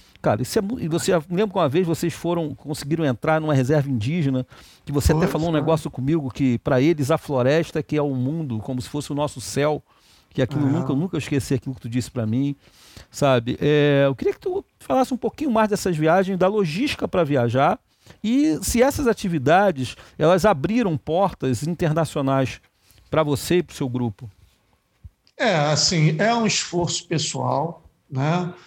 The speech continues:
Speaker 2: É, esses meninos, eles são meninos de ouro, eles são meninos extraordinários, é, porque eu dou aula numa universidade que fica na Zona Oeste. Pô, foi a
Speaker 1: Sim.
Speaker 2: primeira universidade.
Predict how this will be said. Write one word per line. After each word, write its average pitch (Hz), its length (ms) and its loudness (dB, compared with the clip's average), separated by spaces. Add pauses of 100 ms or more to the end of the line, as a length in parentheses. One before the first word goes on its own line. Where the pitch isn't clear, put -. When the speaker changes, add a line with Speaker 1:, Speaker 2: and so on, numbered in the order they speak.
(360)
Speaker 2:
É, 143 800 0 (220)
esses 185 540 0
meninos, 185 400 0
eles 156 240 0
são 160 120 -2
meninos 156 440 2
de 160 120 -4
ouro, 156 520 -2 (280)
eles 147 280 -4
são 160 100 -6
meninos 139 460 -2
extraordinários, 131 1160 -6 (600)
é, 151 120 -4
porque 170 840 0 (100)
eu 233 100 0
dou 226 160 0
aula 190 300 0
numa 160 180 -2
universidade 151 840 -2
que - 100 -18
fica - 220 -12
na 262 80 -6
Zona 294 240 -8
Oeste. 202 680 -6 (280)
Pô, 170 100 -10
foi 208 160 -6
a - 20 -4
Speaker 1:
Sim. 214 40 -6
Speaker 2:
primeira 240 240 -2
universidade. 160 840 -4